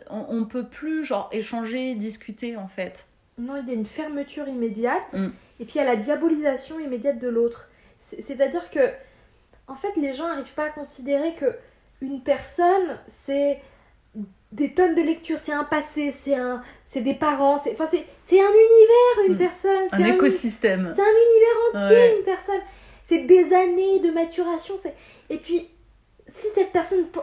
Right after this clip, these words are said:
Speaker 2: pense ce qu'elle pense, c'est tout un, c'est tout un cheminement. Et là, tout d'un coup, tu le diabolises d'un coup.
Speaker 1: Mm.
Speaker 2: Mais en fait, laisse cette personne expliquer comment elle en arrivait à ce raisonnement-là. Tandis que là, c'est, euh...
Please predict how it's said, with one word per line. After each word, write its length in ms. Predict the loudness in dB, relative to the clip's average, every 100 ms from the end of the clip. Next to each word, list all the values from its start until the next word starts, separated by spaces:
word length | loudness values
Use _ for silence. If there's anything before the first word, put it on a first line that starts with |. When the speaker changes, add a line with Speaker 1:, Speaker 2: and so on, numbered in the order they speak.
| -8 -4
Speaker 2:
pense 240 | -4 -4
ce 40 | -4
qu'elle 220 | -4 0
pense, 260 | 0 0 -4 -8
c'est 140 | -10
tout 160 | -8 -6 0
un, 220 | 2 4 2
c'est 180 | 0 -2
tout 160 | -2 -4
un 60 | -2
cheminement. 320 | 0 2 2 2 0 0 -6 -12
Et 80 | -2
là, 80 | 0 0
tout 60 | -2
d'un 140 | -2
coup, 120 | 0 0
tu 120 | 0
le 60 | 2
diabolises 520 | 4 6 6 4 2
d'un 180 | 0 2
coup. 160 | 0 2
Speaker 1:
Mm. 360 | 2 0 -2
Speaker 2:
Mais 80 | -4
en 60 | -2
fait, 200 | -2 -4 -10 _ _ _ _ -12
laisse 400 | -6 -2 -2 -4 -6
cette 260 | -6 -6 -6
personne 580 | -8 -8 -8 -4 -4 -6 -14 _ _
expliquer 520 | -14 -14 -16 -6 -2 0
comment 560 | -2 0 2 2 0
elle 140 | -2 0
en 120 | 0
arrivait 400 | -2 -4 -2 0
à 140 | 0 -2
ce 140 | -2
raisonnement-là. 640 | 0 2 0 0 -2 -2 -4 -10
Tandis 220 | -8 -6 0
que 60 |
là, 80 | 0 2 0
c'est, 180 | -2 -2 -12 -10 0
euh... 280 | 4 4